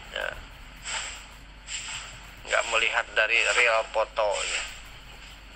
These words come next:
Kalau pemikiran umat Islam seperti umat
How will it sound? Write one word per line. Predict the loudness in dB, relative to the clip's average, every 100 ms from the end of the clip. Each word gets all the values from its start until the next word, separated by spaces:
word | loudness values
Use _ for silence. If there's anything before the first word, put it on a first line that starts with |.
| -18 -14 -8 -4 0 0 -2 2
Kalau | 4 6 4 2 0
pemikiran | 2 0 2 4 6 4 2
umat | 2 4
Islam | 2 2 2
seperti | 2 0 2 2 2 0
umat | 2 2